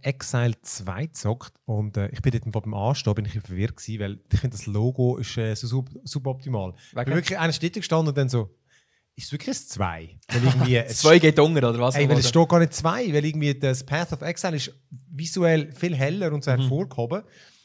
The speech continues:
Speaker 1: Und das zwei sind einfach so, wie es so oft ist, sind einfach so zwei Sch-, Sch-, Strich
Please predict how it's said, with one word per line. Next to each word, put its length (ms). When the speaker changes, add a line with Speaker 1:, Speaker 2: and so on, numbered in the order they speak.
Speaker 1:
Und 240
das 200
zwei 340
sind 160
einfach 180
so, 360
wie 60
es 340
so 100
oft 240
ist, 80
sind 80
einfach 140
so 100
zwei 600
Sch-, 180
Sch-, 160
Strich 520